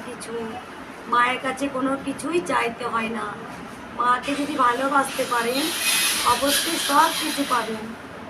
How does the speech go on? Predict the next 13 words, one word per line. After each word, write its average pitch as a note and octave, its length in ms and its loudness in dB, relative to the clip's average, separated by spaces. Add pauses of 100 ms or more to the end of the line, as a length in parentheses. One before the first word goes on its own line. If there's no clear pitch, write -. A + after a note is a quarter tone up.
(200)
ভক্তদের C#4+ 480 2
বলি, C#4 260 2 (100)
কি F4 220 2
চাইবেন, B3 460 0 (160)
কি D#4+ 200 -4
চাওয়ার B3+ 340 2
আছে A#3+ 360 -4
মায়ের A3+ 340 0
কাছে? A3 280 -6 (520)
মা C#4+ 160 6 (100)
তো E4 60 2
অন্তর্যামী, C#4+ 880 6 (720)
মা B3 180 4